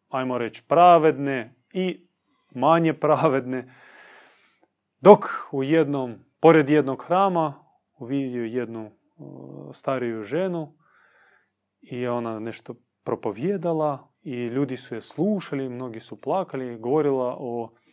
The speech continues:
Kristu. I on je malo poslušao i već krenuo ići, kad odjedanput, e, neka velika nadmoćna snaga ga okrenula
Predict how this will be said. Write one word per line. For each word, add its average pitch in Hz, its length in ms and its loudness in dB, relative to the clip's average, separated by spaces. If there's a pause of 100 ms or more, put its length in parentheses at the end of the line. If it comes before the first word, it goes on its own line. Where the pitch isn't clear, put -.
(280)
Kristu. - 540 -8 (760)
I 180 100 -6
on 170 100 0
je 127 80 -2
malo 120 240 -4
poslušao 196 960 0 (920)
i 175 360 0 (100)
već 143 420 -8 (880)
krenuo 131 600 -2
ići, - 480 -6 (880)
kad 139 120 -2
odjedanput, 139 800 -2
e, 131 40 -6 (160)
neka 127 280 -8 (1160)
velika 139 580 0 (360)
nadmoćna 139 540 -4
snaga 135 360 -6
ga 120 400 -4
okrenula 185 920 -2